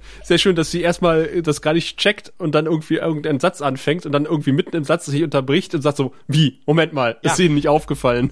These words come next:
Speaker 1: <laughs>
Speaker 2: Halb am, am Umdrehen war sie schon. Das ist echt
Speaker 1: Ja,
Speaker 2: cool.
Speaker 1: ja.
Speaker 2: Das ist echt cool.
Speaker 1: Ich meine, sie wollen nichts von mir, ich will nichts von Ihnen, aber hallo, ich bin eine Frau. Sie hätten
Speaker 2: Ja.
Speaker 1: wenigstens sagen können, „Hallo, Susan.“
Speaker 2: Sie hat ja auch recht. Sie hat ja auch total recht. Und wie er dann, wie er dann rausrennt und sie einfach weiter,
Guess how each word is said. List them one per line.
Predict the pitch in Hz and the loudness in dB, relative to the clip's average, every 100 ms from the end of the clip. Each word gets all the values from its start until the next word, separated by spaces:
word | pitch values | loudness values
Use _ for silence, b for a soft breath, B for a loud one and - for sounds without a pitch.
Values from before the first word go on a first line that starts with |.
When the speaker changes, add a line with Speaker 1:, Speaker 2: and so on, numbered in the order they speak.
| 165 | 0
Speaker 1:
<laughs> | - | 2
Speaker 2:
Halb | 165 175 | 2 2
am, | 180 | 0
am | 147 156 | 0 -2
Umdrehen | 165 196 139 127 110 | 0 0 0 -2 -4
war | 117 | -6
sie | 113 117 | -6 -6
schon. | - 101 | -8 -8
Das | 101 | -8
ist | 120 135 | -6 -6
echt | - 226 | -4 0
Speaker 1:
Ja, | 143 | 4
Speaker 2:
cool. | 139 | 6
Speaker 1:
ja. | 135 127 | 4 2
Speaker 2:
Das | 143 131 | -2 0
ist | |
echt | 143 - 139 | -2 -2 0
cool. | 117 | 2
Speaker 1:
Ich | 123 143 | 2 2
meine, | 160 | 2
sie | 147 170 | 2 2
wollen | 165 165 | 4 2
nichts | 165 | 2
von | - 143 | 0 0
mir, | 196 | 0
ich | 147 | 0
will | 143 | -2
nichts | 156 | -4
von | - 139 | -4 -2
Ihnen, | 202 180 | -2 0
aber | 147 131 156 | 2 2 2
hallo, | 247 147 | 0 -2
ich | - | -4
bin | 151 | -4
eine | 147 | -4
Frau. | - 208 151 | 0 2 2
Sie | |
hätten | 147 | 0
Speaker 2:
Ja. | 117 | 0
Speaker 1:
wenigstens | 175 160 139 | 0 0 0
sagen | 147 147 | 0 0
können, | 143 127 | -2 0
„Hallo, | 175 226 | 0 -2
Susan.“ | - 208 151 107 | -4 -4 -4 -6
Speaker 2:
Sie | - 160 | -2 0
hat | 214 | 2
ja | |
auch | 180 180 | 2 0
recht. | 196 - - | -2 -6 -4
Sie | 120 | 0
hat | 175 | 2
ja | 175 | 2
auch | 160 | 0
total | 156 156 147 | -2 2 2
recht. | 185 - | 0 -4
Und | 127 | -4
wie | 139 | 0
er | 147 180 | 2 2
dann, | 165 147 143 | 2 0 0
wie | 156 | 2
er | 175 | 2
dann | 180 | 2
rausrennt | 131 151 220 - 139 175 | 2 2 0 -2 -2 -2
und | 156 | -4
sie | 127 175 | -4 -2
einfach | 170 196 196 | -2 -2 -4
weiter, | 123 160 226 | -2 0 -2